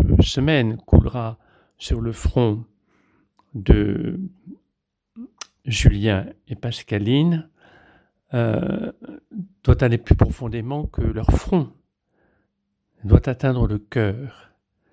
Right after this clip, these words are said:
Et c'est ça le plus important. Et c'est ce qui est fondamental,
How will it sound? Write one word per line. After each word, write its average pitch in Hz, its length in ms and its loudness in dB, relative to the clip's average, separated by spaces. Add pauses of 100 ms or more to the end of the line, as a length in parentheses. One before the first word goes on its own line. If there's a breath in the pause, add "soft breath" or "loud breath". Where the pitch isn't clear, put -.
(680)
Et 120 680 2 (360)
c'est - 180 -14
ça 147 580 -2 (140)
le 135 120 -10
plus - 260 4
important. - 580 0 (1200)
Et 113 60 -12
c'est 117 140 0
ce - 120 -6
qui 117 120 0
est 110 40 2
fondamental, 110 1000 -2